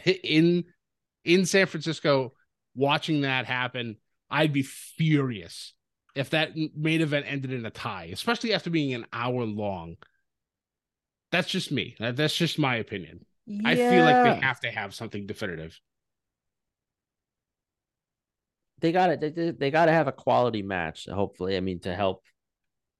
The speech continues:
Speaker 3: hopefully help that. And
Speaker 2: Do, do you think? Because I'm looking at, I'm looking at Wikipedia here. Do you think there's a chance they could just up and go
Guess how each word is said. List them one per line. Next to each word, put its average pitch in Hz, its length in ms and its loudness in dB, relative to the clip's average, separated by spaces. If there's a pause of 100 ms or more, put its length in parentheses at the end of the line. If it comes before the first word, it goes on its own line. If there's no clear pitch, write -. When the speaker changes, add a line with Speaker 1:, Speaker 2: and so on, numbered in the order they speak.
(640)
Speaker 3:
hopefully 110 340 2
help 82 380 -4
that. 71 300 -4 (300)
And 80 380 -4
Speaker 2:
Do, 208 300 -2 (400)
do 190 120 0
you 190 180 6
think? - 500 0 (1700)
Because 185 260 8
I'm 233 120 4
looking 330 200 4
at, 220 200 4
I'm 214 100 4
looking 220 180 4
at 160 60 4
Wikipedia 127 460 -4
here. - 280 -10 (460)
Do 160 120 6
you 180 160 6
think 254 420 2
there's 240 260 6
a 247 80 4
chance 196 580 2
they 151 140 2
could 151 160 -2
just 151 340 0 (240)
up 190 220 2
and 214 180 4
go 143 440 4